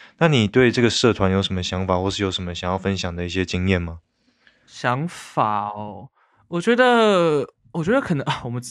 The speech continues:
Speaker 2: 这样子就可能突然要回到一个蛮前面我们早先聊到的东西，就是参加社团前、社团后，然后那种关于我觉得关于，可能这个东西跟性别认同、跟性平-，性别教育有关系吧。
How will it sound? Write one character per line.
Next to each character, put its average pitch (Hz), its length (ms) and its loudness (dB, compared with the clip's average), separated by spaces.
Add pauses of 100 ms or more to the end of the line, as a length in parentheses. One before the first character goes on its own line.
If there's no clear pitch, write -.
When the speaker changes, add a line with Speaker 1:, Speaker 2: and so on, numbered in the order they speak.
(140)
Speaker 2:
这 220 100 2
样 175 100 4
子 151 80 -4
就 165 120 -2
可 151 100 -2
能 120 120 -2
突 170 160 -2
然 143 120 6
要 147 100 6
回 127 200 0
到 131 180 4
一 127 60 -2
个 120 120 -4
蛮 117 240 -4
前 127 200 -6
面 135 200 -2
我 104 80 -8
们 113 160 -10
早 107 220 -6
先 127 340 -8
聊 107 220 -6
到 123 260 2
的 78 80 -10
东 - 240 -14
西， - 360 -12 (560)
就 190 200 4
是 185 500 4 (280)
参 160 220 4
加 165 120 6
社 170 160 2
团 131 240 0
前、 123 160 -2
社 135 140 -2
团 117 180 -2
后， 117 320 -2
然 107 140 -4
后 123 400 -2 (460)
那 160 120 -2
种 131 300 0
关 147 260 4
于 131 360 -2 (200)
我 139 60 -12
觉 - 80 -6
得 208 60 2
关 208 200 6
于， 165 60 4
可 165 160 -2
能 160 160 2
这 220 140 2
个 190 60 4
东 175 140 6
西 185 60 4
跟 165 180 4
性 165 220 -2
别 127 80 0
认 131 220 2
同、 120 180 -6
跟 135 180 -2
性 139 180 -4
平-， 113 340 -8
性 170 200 -2
别 120 160 -2
教 127 260 -2
育 120 120 -2
有 - 120 -8
关 - 300 -12
系 95 280 -10
吧。 - 260 -14